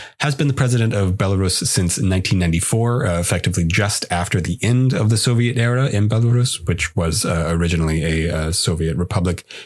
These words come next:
in the U S S R. Lukashenko's government has been responsible for abuses of all kinds, uh, disappearances, uh, physical and sexual assault,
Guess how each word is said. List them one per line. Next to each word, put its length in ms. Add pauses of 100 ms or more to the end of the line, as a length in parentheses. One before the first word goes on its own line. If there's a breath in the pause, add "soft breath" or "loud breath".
(140 loud breath)
in 300
the 480
U 180
S 140
S 140
R. 240 (880 loud breath)
Lukashenko's 480
government 320
has 100
been 160
responsible 520
for 160
abuses 400
of 100
all 220
kinds, 680
uh, 180
disappearances, 1080
uh, 260
physical 400
and 100
sexual 320
assault, 540